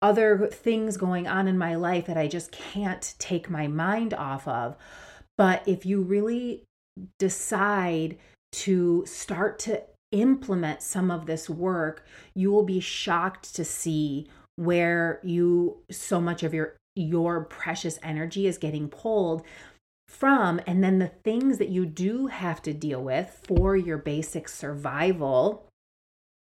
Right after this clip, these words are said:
you can start to manage from a place of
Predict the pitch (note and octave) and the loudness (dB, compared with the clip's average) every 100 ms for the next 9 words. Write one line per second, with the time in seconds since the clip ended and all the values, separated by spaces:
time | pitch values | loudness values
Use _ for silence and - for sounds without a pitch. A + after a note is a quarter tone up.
0 | _ _ _ _ _ - F#3 F3+ F3+ - | _ _ _ _ _ -4 -4 0 -4 -2
1 | E3+ - F3+ D#3+ D3+ C#3+ D3 D#3+ C#3+ C#3+ | -4 -4 -6 -4 -2 0 0 0 -4 -6
2 | - - - - F#3 F3+ - - E3+ D#3+ | -14 -20 -20 -6 -4 -4 -10 -10 -4 -2
3 | D#3 - - D#3 C3+ | -4 -8 -6 -4 -4